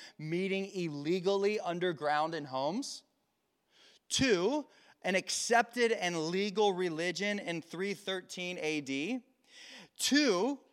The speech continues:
so it'll go from illegal, margin, underground, to accepted, tolerable, we'll allow it, to ten years after that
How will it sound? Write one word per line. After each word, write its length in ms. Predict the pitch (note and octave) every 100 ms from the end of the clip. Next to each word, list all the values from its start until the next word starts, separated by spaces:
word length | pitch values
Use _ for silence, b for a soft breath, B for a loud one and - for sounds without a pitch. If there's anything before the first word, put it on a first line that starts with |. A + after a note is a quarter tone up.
| _
so 240 | - F#3+ G#3+
it'll 180 | G3
go 180 | G3 A#3
from 320 | A3+ A3 F3+ C#3+ _
illegal, 560 | D#3 E3 G3+ G#3 G#3+ G#3
margin, 640 | F3 F3+ F#3+ E3+ F#3 F3+ F3+
underground, 800 | F3 F3+ F3+ E3+ D3+ C3 E3 A3+ _ b b _
to 240 | - G3 F#3
accepted, 840 | F#3 - B3 A3+ - D#3 D#3+ D#3+
tolerable, 720 | - G3+ G3+ G3 C#3+ D3 D#3
we'll 260 | D3 F#3 F3+
allow 380 | E3 E3 F3 C#3
it, 180 | C3+ - B B
to 140 | - G3+
ten 440 | - - A#3+ A#3+
years 380 | A3+ A#3+ B3 G3+
after 480 | - F3+ F#3+ G#3+ F#3+
that 420 | F3 F3 D3